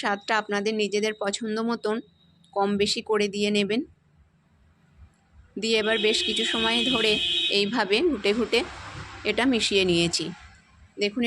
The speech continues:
এটা মিশে গেছে। এবার এর মধ্যে দিয়ে দিচ্ছি দুটো ফাটানো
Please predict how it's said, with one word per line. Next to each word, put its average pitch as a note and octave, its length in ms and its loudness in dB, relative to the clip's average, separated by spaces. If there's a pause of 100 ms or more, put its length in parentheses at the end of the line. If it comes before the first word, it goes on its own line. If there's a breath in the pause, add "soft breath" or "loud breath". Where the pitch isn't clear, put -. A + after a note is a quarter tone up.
এটা A#3 200 -2
মিশে G#3+ 340 0
গেছে। F3 260 0 (2250)
এবার G#3+ 240 2
এর G#3+ 200 4
মধ্যে G#3+ 220 2
দিয়ে G#3+ 240 2
দিচ্ছি G#3 340 -2 (500)
দুটো G3+ 220 2 (100)
ফাটানো G3 420 0